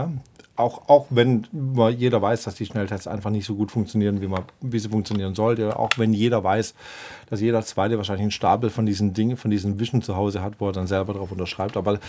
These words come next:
von der Grundidee her macht das Sinn. Aber das, was man jetzt gerade macht, das ist ein reines politisches Spiel, dass man sein Gesicht noch weiterhin wahrt oder irgendwas, weiß ich, was man damit bezwecken will,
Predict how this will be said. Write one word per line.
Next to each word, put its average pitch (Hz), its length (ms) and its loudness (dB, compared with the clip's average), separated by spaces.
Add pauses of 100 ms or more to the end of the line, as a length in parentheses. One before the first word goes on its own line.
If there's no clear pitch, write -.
(360)
von - 140 -6
der 113 100 2
Grundidee 117 680 2
her 101 140 -4
macht 95 260 -2
das - 100 -4
Sinn. 98 200 -4 (340)
Aber 185 160 -2
das, 117 180 2
was 113 100 0
man 104 120 0
jetzt 160 200 0
gerade 113 260 -2
macht, 90 220 -6
das 90 120 -8
ist - 40 -6
ein 95 60 -4
reines 107 240 -2
politisches 104 480 -2
Spiel, 135 380 -2
dass 107 160 -8
man 98 60 -6
sein 87 200 -6
Gesicht 104 380 -2 (320)
noch 98 240 -2
weiterhin 90 480 -4
wahrt 90 320 -2
oder 80 200 -8
irgendwas, 110 520 -2
weiß 85 140 -10
ich, 95 140 -8
was 90 140 -6
man 95 120 -4
damit 87 260 -10
bezwecken - 680 -8
will, 95 180 -6